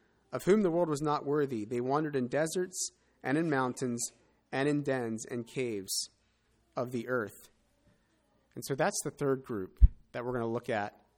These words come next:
this morning. Faith in times of extreme difficulty. And so we see a bit here this morning the relationship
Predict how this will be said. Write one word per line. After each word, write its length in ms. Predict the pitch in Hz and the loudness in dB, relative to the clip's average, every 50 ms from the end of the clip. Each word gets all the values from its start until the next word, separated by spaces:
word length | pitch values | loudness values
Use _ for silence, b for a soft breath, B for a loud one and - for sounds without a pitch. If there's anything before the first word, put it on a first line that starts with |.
| _ _ - | _ _ -8
this 220 | 131 127 - - | -6 -4 -4 -4
morning. 400 | 135 127 123 120 110 101 95 98 - _ _ _ _ _ _ _ _ _ _ _ _ _ - | -4 -2 -2 -2 -2 -4 -4 -6 -10 _ _ _ _ _ _ _ _ _ _ _ _ _ -2
Faith 420 | - 156 156 160 165 165 - - - - - _ _ _ _ - | 0 2 4 4 2 0 -2 -8 -20 -20 -20 _ _ _ _ -8
in 140 | 139 131 | -6 -6
times 640 | 127 135 135 127 127 127 123 127 123 123 - - - - - - - _ _ _ _ | -4 -2 -2 0 0 0 0 -2 -2 -4 -4 -8 -10 -12 -16 -20 -20 _ _ _ _
of 120 | - 123 127 | -8 -8 -6
extreme 440 | 113 - - - 147 135 131 123 | -6 -6 -6 -2 -2 0 0 0
difficulty. 600 | 113 127 120 - 123 117 - 107 101 95 92 87 - - _ _ _ _ _ _ _ _ _ _ _ _ _ _ _ _ _ _ _ _ _ _ _ _ _ - | -2 -4 -6 -6 -8 -8 -6 -6 -6 -6 -6 -10 -12 -16 _ _ _ _ _ _ _ _ _ _ _ _ _ _ _ _ _ _ _ _ _ _ _ _ _ -4
And 100 | - 175 208 | -2 -2 0
so 140 | - 294 330 | 0 2 2
we 140 | 330 294 254 | 2 2 2
see 280 | - - - 220 226 | 2 0 -2 -2 -2
a 40 | 175 175 | -2 -2
bit 240 | 170 170 160 - | 0 0 0 0
here 180 | - - 170 156 | 0 0 0 2
this 180 | 156 151 - - | 2 0 -2 0
morning 400 | 156 151 151 151 147 143 139 135 - - _ _ _ - | 0 2 4 4 4 2 0 -2 -6 -14 _ _ _ -2
the 80 | 143 | 0
relationship 880 | 139 139 139 147 170 185 180 - 175 156 - - 147 131 131 127 - | 2 2 4 4 2 2 0 -2 -4 -6 -4 0 0 0 0 -2 -6